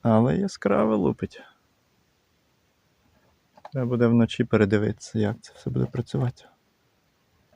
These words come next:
Ти диви, як на камеру, так воно все працює. О, перестало. Ха-ха, півнакал. Ні, це треба розбиратися з кнопкою.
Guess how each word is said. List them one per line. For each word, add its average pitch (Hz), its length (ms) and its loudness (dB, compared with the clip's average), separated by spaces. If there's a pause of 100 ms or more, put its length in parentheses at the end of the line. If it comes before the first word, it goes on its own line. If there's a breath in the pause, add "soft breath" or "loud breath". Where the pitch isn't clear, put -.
(720)
Ти 127 100 2
диви, 113 200 4
як 101 160 0
на 135 120 2
камеру, 123 380 4
так - 160 -4
воно 135 160 2
все 135 220 0
працює. 104 580 -2 (960)
О, 101 200 0 (340)
перестало. 101 640 -2 (180)
Ха-ха, 113 640 0
півнакал. 104 640 -10 (3750)
Ні, 107 200 -4
це - 140 -8
треба 104 520 -2
розбиратися 113 540 0
з - 80 -10
кнопкою. - 480 -6